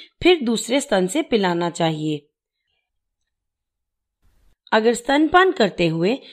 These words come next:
शिशु सो जाए, तो मां को उसके पैरों के तलवों को हल्के से छूकर जगाना चाहिए या फिर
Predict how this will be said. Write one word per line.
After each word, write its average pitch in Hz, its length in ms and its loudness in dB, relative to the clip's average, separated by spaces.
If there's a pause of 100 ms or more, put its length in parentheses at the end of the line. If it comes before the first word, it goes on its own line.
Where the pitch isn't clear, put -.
(160)
शिशु 269 340 -2
सो 302 260 0
जाए, 175 340 2
तो - 240 -4
मां 208 280 0
को 262 260 0
उसके - 360 -4
पैरों 196 400 0
के 202 160 -2
तलवों 196 480 0
को - 280 -4 (320)
हल्के 254 340 2
से 247 180 -2
छूकर 190 580 -4
जगाना 220 480 4
चाहिए 165 560 -2 (2500)
या 214 180 4
फिर 247 320 0